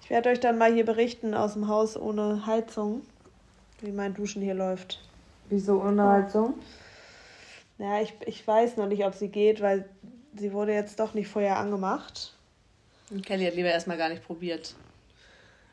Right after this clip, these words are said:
Speaker 4: Nicht zu
Speaker 1: Naja, ich
Speaker 4: viele,
Speaker 1: hab
Speaker 4: nicht zu viele Probleme angehen.
Speaker 1: Ja, ich hab ja jetzt schon mir ein Problem aufgehalst, dann wurde ich direkt auch nach der Heizung gefragt, dann meinte ich, ich hab noch nicht <laughs> probiert.
Speaker 2: Aber trotzdem
Speaker 1: Ah.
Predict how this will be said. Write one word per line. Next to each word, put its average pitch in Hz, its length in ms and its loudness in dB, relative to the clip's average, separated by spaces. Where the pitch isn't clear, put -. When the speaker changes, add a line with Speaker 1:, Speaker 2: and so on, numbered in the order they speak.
Speaker 4:
Nicht 220 240 -4
zu 226 60 4
Speaker 1:
Naja, 240 140 6
ich 233 40 10
Speaker 4:
viele, 196 240 6
Speaker 1:
hab - 240 -12
Speaker 4:
nicht 220 280 -4
zu 247 100 -8
viele 214 160 -4
Probleme 175 440 -4
angehen. 160 560 -6
Speaker 1:
Ja, 214 440 2
ich 220 180 -2
hab 214 160 0
ja 208 200 4
jetzt 208 220 4
schon 202 320 -2
mir 202 160 0
ein 226 200 4
Problem 254 360 2
aufgehalst, 247 800 4
dann 214 120 2
wurde 226 220 6
ich 226 120 4
direkt 220 340 0
auch 220 160 2
nach 220 180 0
der 220 160 0
Heizung 254 320 2
gefragt, 247 480 0
dann 220 120 -4
meinte 208 240 -4
ich, 214 100 -10
ich - 120 -14
hab 208 240 -10
noch 202 120 -8
nicht 196 320 -12
<laughs> - 360 -14
probiert. - 220 -8
Speaker 2:
Aber 196 140 4
trotzdem 196 200 0
Speaker 1:
Ah. 233 200 6